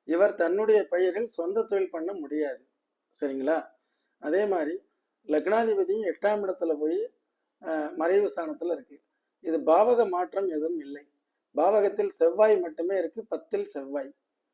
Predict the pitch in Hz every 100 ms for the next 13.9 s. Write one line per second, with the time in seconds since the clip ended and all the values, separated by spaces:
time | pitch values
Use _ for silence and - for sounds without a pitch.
0 | _ _ - - 160 139 151 - _ _
1 | _ - 156 208 220 214 185 170 190 202
2 | 185 160 165 160 147 185 165 151 190 220
3 | 202 170 190 185 156 156 151 127 _ _
4 | _ _ _ _ 143 165 220 214 208 196
5 | - 160 185 196 175 160 160 196 160 -
6 | 196 185 180 165 139 143 147 151 _ _
7 | _ - 196 233 208 185 170 - 208 185
8 | 165 - - - _ _ _ - 165 208
9 | 208 220 175 190 214 214 202 185 156 147
10 | 165 185 185 190 175 165 170 170 147 147
11 | 127 _ _ _ _ _ _ _ _ _
12 | _ _ _ _ _ _ - _ _ -
13 | 131 220 240 190 170 165 151 -